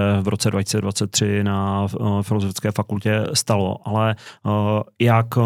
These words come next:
můžou vypadat incidenty, které se dějí ve firmách? A možná se tam dějí relativně pravidelně, ale veřejnost o nich, o nich vůbec, eh, nemusí vědět,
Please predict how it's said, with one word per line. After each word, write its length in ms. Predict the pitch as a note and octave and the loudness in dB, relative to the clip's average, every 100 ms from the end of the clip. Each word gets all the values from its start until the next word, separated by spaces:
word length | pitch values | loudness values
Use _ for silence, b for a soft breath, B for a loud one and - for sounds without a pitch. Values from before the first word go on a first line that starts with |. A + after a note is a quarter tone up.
| A#2 | 6
můžou 500 | A2+ A#2 A2 A#2 G#2 | 8 8 6 6 4
vypadat 480 | G2+ - G2+ G2 - | 2 0 0 0 -2
incidenty, 640 | G#2 G#2 A2 G2 F#2 F#2+ | -2 0 0 -2 -2 -4
které 280 | F#2 F#2+ F#2+ | -4 -4 -4
se 500 | - G2+ F#2+ F#2+ F#2+ - _ _ - | -2 -2 -2 -2 -4 -6 _ _ -8
dějí 240 | F#2+ G2 G#2 | -2 2 2
ve 80 | F#2+ | 0
firmách? 440 | G#2 G2 F2+ F2+ | 0 0 -2 -2
A 40 | |
možná 260 | B2+ A#2+ C3 | 0 2 2
se 80 | - | 2
tam 140 | C3+ | 0
dějí 220 | A#2+ A2+ G#2+ B B | 2 0 -2 B B
relativně 560 | A2 A2 G#2+ G#2+ G#2+ G2+ | 2 2 2 0 0 0
pravidelně, 600 | - G#2+ G#2 G2 G2 G2 | 0 2 4 2 2 0
ale 300 | G2+ G2+ G2 | 0 0 0
veřejnost 460 | G#2+ A2 G#2 G2+ | 0 2 0 0
o 20 | |
nich, 180 | G2+ G2 | -2 -2
o 60 | A#2 | 0
nich 120 | G#2 | 0
vůbec, 300 | G2 G2+ - | 0 -2 0
eh, 120 | G#2 | 0
nemusí 300 | G2+ G2+ - | 0 0 0
vědět, 320 | G#2 A2+ D#2 | 2 2 0